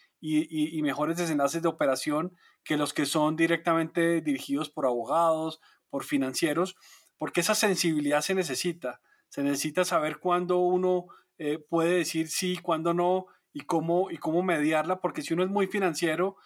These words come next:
probablemente las mediciones van a ser muy diferentes, y eso se nota que hay unas diferencias bien grandes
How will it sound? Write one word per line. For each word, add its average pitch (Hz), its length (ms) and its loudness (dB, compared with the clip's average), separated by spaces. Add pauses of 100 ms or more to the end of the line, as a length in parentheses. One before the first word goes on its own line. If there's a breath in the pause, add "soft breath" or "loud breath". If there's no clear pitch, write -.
(240 soft breath)
probablemente 165 420 0
las 180 160 0
mediciones 160 480 0
van 175 140 2
a 170 40 -4
ser 175 120 -4
muy 180 140 2
diferentes, 170 640 -4 (280 soft breath)
y 165 160 2
eso 170 320 2
se 180 120 0
nota 151 320 2
que 170 100 2
hay 165 40 4
unas 165 140 2
diferencias 147 440 -4
bien 156 200 -2
grandes 156 500 0